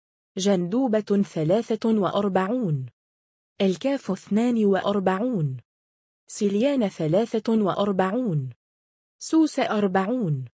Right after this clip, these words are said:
المنستير أربعون، المهدية ثمانية وثلاثون، القيروان ستة وأربعون، سيدي بوزيد خمسة وأربعون،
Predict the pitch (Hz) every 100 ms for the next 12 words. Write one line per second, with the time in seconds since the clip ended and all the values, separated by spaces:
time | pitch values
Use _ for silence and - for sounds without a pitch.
0 | _ _ _ _ _ - 214 214 202 175
1 | 156 - 302 262 - 202 185 185 240 240
2 | 151 131 - _ _ _ _ _ _ 208
3 | 202 196 175 160 202 277 208 - 170 165
4 | 156 254 262 247 254 226 202 - 196 196
5 | - 254 226 156 143 - _ _ _ _
6 | _ _ 208 202 - 208 196 208 247 214
7 | 160 285 - 233 214 226 196 - 202 190
8 | 185 226 247 156 131 - _ _ _ _
9 | _ - - 262 285 254 262 214 226 190
10 | 175 170 165 240 247 185 269 277 - 220
11 | 226 220 185 - 202 185 190 254 208 143